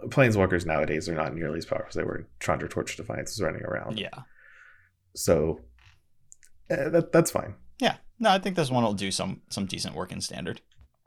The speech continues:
Speaker 1: Uh, your, this, this next card's in Japanese. I can't actually read it.
Speaker 2: All right. So this card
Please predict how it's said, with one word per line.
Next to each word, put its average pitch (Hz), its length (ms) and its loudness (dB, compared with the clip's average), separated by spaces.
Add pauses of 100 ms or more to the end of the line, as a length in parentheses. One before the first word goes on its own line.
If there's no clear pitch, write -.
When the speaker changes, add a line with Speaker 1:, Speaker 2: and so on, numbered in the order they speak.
Speaker 1:
Uh, 92 320 2 (100)
your, 104 240 4
this, 127 200 0 (120)
this 117 140 -2
next 113 180 2
card's 90 240 0
in 82 60 -6
Japanese. - 440 -8
I - 60 -2
can't - 240 -6
actually - 300 -8
read 62 120 -6
it. - 160 -10
Speaker 2:
All 98 80 4
right. 87 220 2
So 107 240 2
this 113 300 4
card 135 360 10